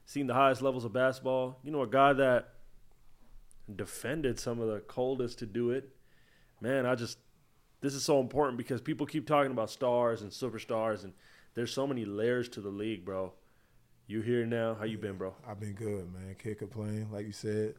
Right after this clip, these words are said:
Speaker 1: Ten
Speaker 2: eleven
Speaker 1: years.
Speaker 2: years in. This is my
Speaker 1: Eleven
Speaker 2: eleventh
Speaker 1: years in.
Speaker 2: year,
Speaker 1: Yeah,
Speaker 2: so
Speaker 1: eleven years in.
Speaker 2: Yeah, just blessed, man.
Speaker 1: Um, you know, I wanna kick this off. You know, you've seen, uh, some cold, cold. First of all, you were, you were a guy, you know, we got you in this Washington situation now. Obviously,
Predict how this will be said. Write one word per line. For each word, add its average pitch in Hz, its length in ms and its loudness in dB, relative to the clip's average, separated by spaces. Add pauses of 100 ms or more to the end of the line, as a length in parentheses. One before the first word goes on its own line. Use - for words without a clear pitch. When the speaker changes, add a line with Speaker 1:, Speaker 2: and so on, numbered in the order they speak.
(120)
Speaker 1:
Ten 104 340 -12
Speaker 2:
eleven 110 360 -2
Speaker 1:
years. 113 300 -2
Speaker 2:
years - 20 -4
in. 113 60 -4 (200)
This 107 80 -6
is 101 60 -4
my 110 60 2
Speaker 1:
Eleven 107 180 0
Speaker 2:
eleventh 120 80 0
Speaker 1:
years 110 180 -2
in. 110 60 0
Speaker 2:
year, 123 160 0
Speaker 1:
Yeah, 127 160 2
Speaker 2:
so 110 80 0
Speaker 1:
eleven 123 340 0
years 107 240 -6
in. 98 220 -8 (120)
Speaker 2:
Yeah, 101 240 -6
just 104 220 -8
blessed, 110 360 -4
man. 104 140 -12 (520)
Speaker 1:
Um, 113 420 2 (400)
you 123 100 0
know, 127 80 6
I 120 60 8
wanna 135 180 4
kick 131 240 -4
this 120 220 -4
off. 113 300 2
You 110 80 -4
know, 107 100 -2
you've 107 220 -4
seen, 123 380 0
uh, 98 340 0 (1700)
some 98 280 -6
cold, 107 520 2
cold. 104 320 0
First 156 180 4
of 120 60 -2
all, 117 120 8
you 139 200 2
were, 127 180 0
you 123 140 -2
were 127 80 2
a 117 60 -2
guy, 110 220 2
you 107 120 -2
know, 117 80 0
we 113 180 -2
got 117 240 2
you 123 60 -2
in 113 80 -2
this 107 120 0
Washington 110 360 0
situation 107 540 -6
now. 104 260 2
Obviously, 107 420 -2